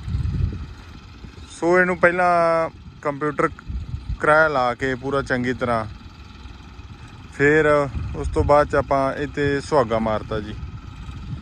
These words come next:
ਸੁਹਾਗਾ ਮਾਰਨ ਤੋਂ ਬਾਅਦ ਹੁਣ ਆਹ ਡਰਿੱਲ ਨਾਲ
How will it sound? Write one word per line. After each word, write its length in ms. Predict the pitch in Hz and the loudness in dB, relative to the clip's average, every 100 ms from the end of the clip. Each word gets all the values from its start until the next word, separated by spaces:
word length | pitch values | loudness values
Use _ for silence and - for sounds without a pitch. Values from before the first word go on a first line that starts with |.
| - - | -10 -12
ਸੁਹਾਗਾ 500 | - 156 135 120 143 | -4 4 4 6 4
ਮਾਰਨ 260 | 147 139 135 | 4 2 2
ਤੋਂ 120 | 143 | 0
ਬਾਅਦ 200 | 135 143 | 4 4
ਹੁਣ 240 | 135 135 | 2 0
ਆਹ 100 | 135 | 2
ਡਰਿੱਲ 220 | 127 123 120 | 2 2 2
ਨਾਲ 340 | 123 123 113 | 2 0 -2